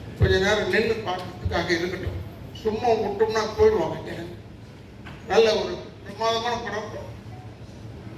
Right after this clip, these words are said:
அந்த, அந்த, அந்த குழந்தை சொல்லிச்சு, நீங்க ஒரு, ஒரு ராதா ரவியோட நின்னு செய்யறதுக்கு பயமா,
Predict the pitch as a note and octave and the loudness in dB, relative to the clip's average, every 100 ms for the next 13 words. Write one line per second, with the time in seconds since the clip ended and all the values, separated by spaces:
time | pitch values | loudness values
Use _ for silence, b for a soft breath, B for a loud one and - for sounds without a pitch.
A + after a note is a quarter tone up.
0 | - - E3+ - - E3+ E3+ - E3+ E3+ | -12 -12 -10 -6 -4 -4 -4 -4 -4 -4
1 | - - - - - A#4 A3 G#3+ G#3 G3 | -8 -12 -14 -10 2 4 4 4 2 2
2 | G3 G3 - - - - F#3+ G3 G3 G3 | 0 0 -2 -6 -10 -4 -2 2 2 2
3 | G3 F#3+ F#3 F#3+ F#3+ F3+ F#3 G3 A3+ A3 | 0 -2 -2 0 2 0 0 2 2 2
4 | G3+ G3 F#3+ F#3+ G3 G3 - G3 G3 G3+ | 2 0 0 -4 -2 4 4 4 0 -2
5 | F#3+ G3 F#3+ | -2 -2 -4